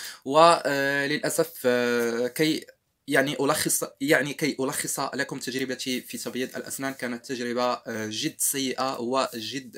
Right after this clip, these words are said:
آه، مروعة، و، آه، أظن أن، آه، هذا حال معظم الناس الذين، آه، يلجؤون إلى تبييض أسنانهم في العيادات بطرق كيماوية وبطرق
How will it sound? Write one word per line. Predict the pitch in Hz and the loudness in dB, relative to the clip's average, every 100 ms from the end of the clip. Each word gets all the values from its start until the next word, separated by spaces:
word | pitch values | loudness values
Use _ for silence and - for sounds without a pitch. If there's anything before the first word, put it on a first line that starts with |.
| - | -4
آه، | 131 131 131 | -4 -4 -6
مروعة، | 127 123 117 107 139 175 - - - | -2 0 0 6 6 6 2 -12 -6
و، | 139 151 160 165 - | 4 10 10 10 4
آه، | 139 135 135 131 131 123 _ _ _ _ _ _ - - - | 0 2 4 6 6 4 _ _ _ _ _ _ -16 -8 4
أظن | 151 165 170 156 - | 6 6 2 -2 -2
أن، | 147 151 156 156 - - | -4 0 0 0 -10 -2
آه، | 123 127 | 2 2
هذا | 131 156 151 143 | 6 6 8 4
حال | - - 170 147 120 | 6 8 8 8 4
معظم | 170 143 147 147 131 | 2 4 2 0 -4
الناس | 131 147 147 135 | -4 -4 -4 -4
الذين، | 127 135 143 | -2 -2 0
آه، | 135 143 - | 2 0 -2
يلجؤون | 120 120 131 117 127 135 | -2 0 0 -2 -4 -4
إلى | 131 123 127 | -2 0 -2
تبييض | 123 117 127 131 127 | -2 -2 -2 -4 -6
أسنانهم | - 127 123 127 131 | -6 -6 -6 -8 -10
في | - 135 - | -6 -6 -4
العيادات | 110 113 117 123 - | -4 -4 -2 -4 -4
بطرق | 123 113 123 123 - | -6 -6 -4 -6 -8
كيماوية | 123 120 120 117 117 | -8 -6 -4 -4 -6
وبطرق | 120 117 113 120 120 120 - | -4 -4 -4 -8 -6 -8 -10